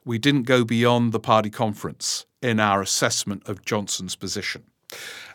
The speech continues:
Uh, so Stuart says, "You can just imagine that after likely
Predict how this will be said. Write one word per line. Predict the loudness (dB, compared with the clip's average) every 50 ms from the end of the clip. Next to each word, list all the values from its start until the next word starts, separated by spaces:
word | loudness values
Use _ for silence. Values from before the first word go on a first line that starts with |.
| _ 2
Uh, | 4 6 6 6 6 4 0 -6 _ _
so | -8 -4 0 2 2 2
Stuart | 2 2 4 4 4 4
says, | 2 0 0 0 -2 -6 -10 -14 -18 -20 -20 -16 _
"You | -2 -2 0 0
can | 0 0 2
just | 2 2 2 2 2
imagine | 2 4 4 4 4 2 0 -2 -2 -4 -6 -6
that | -8 -8 -6 0 2
after | 4 4 2 0 -4 -4 -2 -2 -2 -2 -2
likely | 0 2 2 2 2 0 -2 -6 -4 -2 0 0 -2 -2